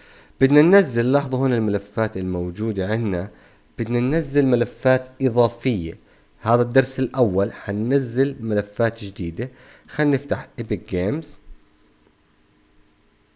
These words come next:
نفوت عنا على الماركت بليس.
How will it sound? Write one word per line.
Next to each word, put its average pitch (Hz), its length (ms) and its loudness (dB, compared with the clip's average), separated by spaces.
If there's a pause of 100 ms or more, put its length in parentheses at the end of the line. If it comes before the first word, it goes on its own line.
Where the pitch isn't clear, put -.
(1700)
نفوت 135 520 -2
عنا 107 260 0
على 98 220 -4
الماركت 95 520 -2
بليس. 110 600 -2